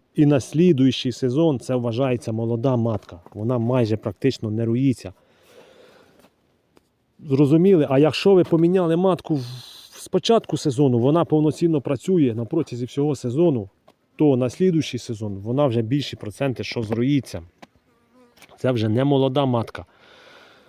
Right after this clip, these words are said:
Тому що получається? Пізній відводок. Молода матка з розрахунку, що на слідуючий рік вона не зруїться, буде прекрасно працювати на протязі сезону. Але що тут получилося?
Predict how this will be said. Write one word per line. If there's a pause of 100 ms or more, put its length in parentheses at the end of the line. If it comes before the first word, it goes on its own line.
(540)
Тому
що
получається? (880)
Пізній
відводок. (2500)
Молода
матка (340)
з
розрахунку,
що
на
слідуючий
рік
вона
не
зруїться, (1000)
буде
прекрасно
працювати
на
протязі
сезону.
Але
що
тут
получилося?